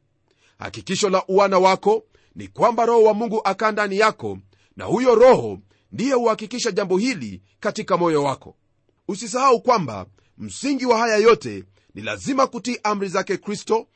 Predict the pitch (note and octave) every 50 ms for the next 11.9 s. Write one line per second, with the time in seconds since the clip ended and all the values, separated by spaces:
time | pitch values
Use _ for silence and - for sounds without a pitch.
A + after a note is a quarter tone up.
0 | _ _ _ _ _ - C#3+ B3+ C#4+ - B3+ - - A3+ F#3+ A#3+ A3+ - - G#3+
1 | G#3+ A3 G#3+ G#3 - F#3+ F3 F3+ A3 B3+ A#3+ E3+ B2 G#2+ F#2+ F2 - _ _ _
2 | _ _ - C3+ A3 C4 C4 B3 A#3 A3 G#3 A#3 D4+ C#4 A3+ G3 G3 F#3 E3 C3
3 | E3 D#3+ D#3 D3+ D3+ C#3 B2+ D3 D3 G#2+ D#2+ - _ _ _ _ _ _ _ _
4 | - F2+ F#2+ D3 G3 G3+ A3 G#3+ - G3 G3 G#3+ G#3+ G#3+ G#3+ G3+ G3+ G3 G3 F#3
5 | D#3+ G#3+ G3+ G3+ G3 - F#3 F#3 F#3 E3 F#3+ G#3 G#3 G#3+ A3+ A#3+ - _ _ _
6 | _ _ _ _ - G#2 G2+ - A3+ C4+ B3+ G#3 C#3+ A2 G2 F#2+ - _ _ _
7 | _ _ - G2 F2 F#2 G#2+ D#3+ B3 A#3+ C4 A#3 - A3 G#3+ A3+ A3+ A3+ A#3 A3+
8 | G#3 C#3+ C3 A3 A3+ A3 G#3 G3+ - - - A3 A#3 - - G#3+ G#3 G3+ A3 G#3+
9 | - - - G2+ F#2+ F#2+ - _ _ _ _ _ - - F#2+ F#2 E3 A3 A3 G#3+
10 | G#3+ G#3 G#3+ G#3 G3+ G3+ F#3+ F#3+ F3+ F3+ G3+ G#3 G3+ F3+ G#3 A#3 B3 - _ _
11 | _ _ _ - - A3+ - - B3+ C#4+ C#4 A3+ D3+ A#2 G2+ F2+ -